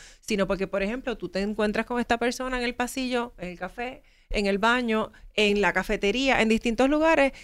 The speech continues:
y se dan estas pequeñas conversaciones, y en esas pequeñas conversaciones tú no solamente conoces, sino que además puedes de manera informal, repito, porque a veces, eh, no-, nos creemos que, que cuando estamos hablando del entorno laboral tenemos que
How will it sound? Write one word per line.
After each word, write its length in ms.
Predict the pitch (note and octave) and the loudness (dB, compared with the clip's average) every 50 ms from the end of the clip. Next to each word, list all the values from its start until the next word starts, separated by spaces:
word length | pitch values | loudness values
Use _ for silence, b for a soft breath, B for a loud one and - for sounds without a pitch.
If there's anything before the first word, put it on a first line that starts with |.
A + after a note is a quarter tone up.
| B | B
y 120 | B B3+ A3+ | B 2 4
se 140 | - A#3+ G#3 | 4 6 6
dan 160 | G#3+ A3 B3 | 6 4 4
estas 220 | C#4 - D#4+ D4+ | 2 0 0 0
pequeñas 400 | - D4+ D4+ D4+ D4 D4 D4 D4 | 0 0 0 2 2 4 2 2
conversaciones, 640 | - - D4 C#4 C#4 C#4+ D4 C#4+ C#4+ D#4 D#4 D4+ C#4+ | 4 4 4 6 6 6 6 6 4 6 4 4 6
y 100 | B3+ A#3 | 6 6
en 120 | G#3+ G#3+ | 6 8
esas 220 | G#3+ A3+ - D4 D4 | 6 6 6 6 4
pequeñas 440 | - F4 E4 - E4 E4+ F4 E4 - | 4 2 2 2 2 2 2 2 2
conversaciones 800 | - D#4 D#4 D4 D#4 D4+ - D4+ D4+ - D#4 D4 C#4 C4 - - | 2 2 4 4 4 6 6 4 4 6 6 8 8 6 6 4
tú 120 | - A3+ | 2 4
no 120 | A3+ A#3 | 4 4
solamente 500 | - C#4+ C#4+ C#4+ C#4+ D4 D4+ D4+ - D4 C#4+ | 4 4 4 4 6 4 4 4 4 4 4
conoces, 800 | - A#3+ A3 G#3 G#3 G#3 A3+ C#4+ D#4+ - - G3+ F#3+ - - B B B B | 4 4 4 6 6 6 6 6 4 4 6 4 4 4 2 B B B B
sino 260 | B - B3 A#3 A#3 A3 | B 6 8 8 8 10
que 80 | A#3 | 10
además 580 | A3+ A3 A3 G#3+ A3 C4 D4+ D#4 C4+ B3 B3 A#3+ | 8 8 8 8 6 6 6 8 8 6 6 6
puedes 320 | - A#3 G#3+ G3+ B3 C#4+ C4 | 6 6 8 8 8 6 8
de 120 | D4+ C#4+ | 6 4
manera 360 | C4+ B3+ A#3+ A3 G3 A3+ C4 | 6 6 4 4 6 6 6
informal, 720 | D4+ D#4 C#4 - - A#3 G#3+ G3+ G3 G3 G3+ G#3 A3 A3 | 4 4 0 4 6 6 6 6 4 4 4 6 6 6
repito, 380 | A3+ A3 G#3 - G#3+ - B3 G#3 | 6 4 4 4 8 8 8 8
porque 200 | G#3 G3 F3+ G3 | 8 4 4 4
a 40 | F#3 | 6
veces, 320 | F#3 F#3 - B3+ C4+ A#3 - b b b b b b b b _ _ _ _ _ _ _ _ _ _ _ _ - | 6 6 4 2 0 0 -2 b b b b b b b b _ _ _ _ _ _ _ _ _ _ _ _ -4
eh, 180 | - G#3+ G3 F#3+ | 0 0 0 0
no-, 200 | F#3 F#3+ E3+ G3 - | -2 -4 -2 -2 -2
nos 200 | G3+ G#3+ G#3 G#3+ G#3+ | 0 2 0 0 2
creemos 460 | - G#3+ G#3 G#3+ A#3+ C4 C#4+ C#4+ - | 2 2 2 4 4 2 2 0 0
que, 400 | - - A#3 G3+ F#3 - - - | 2 4 4 6 6 4 2 -2
que 140 | - G3+ - | -2 0 2
cuando 200 | - F3 F3+ F#3+ | 4 4 4 4
estamos 280 | F#3+ - F#3 F#3 G3 A3 | 4 4 2 2 4 4
hablando 320 | A#3 A#3+ A#3+ B3 B3+ B3+ | 4 4 2 4 4 4
del 120 | B3 B3+ | 4 4
entorno 340 | B3 B3 A#3+ A#3 A#3 A#3+ B3 | 4 2 2 0 2 2 4
laboral 500 | B3 A#3 A#3 A3+ A3+ A3+ A3+ A#3 A#3+ A3+ | 4 6 6 6 6 6 6 6 6 6
tenemos 320 | - A3 F#3+ E3+ E3+ F#3 - | 6 6 8 8 6 4 2
que 320 | - A#3+ A3+ A3+ A3 - | 4 6 6 6 6 4